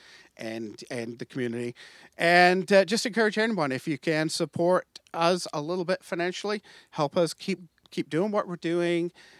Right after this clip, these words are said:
Help us improve. Help us get John a new mic. Um, these are all good things that'll help you listening to us. All right. Um, the theme of today, we've got sort of a dual theme 'cause we didn't have a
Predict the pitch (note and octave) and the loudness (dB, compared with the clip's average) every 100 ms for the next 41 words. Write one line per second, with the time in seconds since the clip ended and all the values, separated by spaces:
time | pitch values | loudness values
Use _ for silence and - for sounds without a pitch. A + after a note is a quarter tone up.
0 | - C3+ C3 B2 A#2+ A2 - F3+ F3+ F3+ | -8 -6 -4 -6 -6 -8 -2 0 2 2
1 | D#3+ D3 - - - - B2 - C3 - | -2 -8 -18 -14 -12 -10 -10 -8 -10 -4
2 | C#3 D3 C#3 C3+ A#2+ B2+ F#3 F3+ - - | -2 0 0 -2 -2 0 0 -2 -8 -20
3 | - - - _ - A2 A2+ G#2+ A2 A2 | -20 -20 -20 _ -12 -8 -8 -8 -10 -14
4 | - - - C#3+ C#3+ D#3+ D#3 C3+ D3 - | -20 -20 -10 -8 0 2 2 0 -4 -4
5 | C#3 A#2 B2+ A#2 G#2+ B2 - B2 A2 G#2 | -6 -6 -10 -8 -8 -8 -8 -10 -10 -12
6 | - A2+ - A#2 G#2 F#2 E2+ D#2 - - | -14 -12 -12 -12 -16 -18 -20 -18 -16 -16
7 | - _ _ _ _ _ _ _ _ _ | -16 _ _ _ _ _ _ _ _ _
8 | _ - _ _ _ - - E3 E3+ - | _ -20 _ _ _ -20 0 4 4 0
9 | _ - F3 G3 G3+ G3+ G#3+ G#3 F3+ F#3+ | _ -2 4 8 8 4 -2 -8 -8 -4
10 | C4 C4+ - - C4 D4+ C#3+ - D3+ F3+ | -2 -2 -4 -4 0 0 -2 -6 -4 0
11 | A3 - - A#3 A3+ F3 A3 G#3+ F#3 D#3+ | 0 -2 -2 -2 -2 2 4 4 4 0
12 | E3+ D3+ D3 D3 D3 D3+ C#3 C#3 | -2 -4 -4 -6 -10 -4 0 0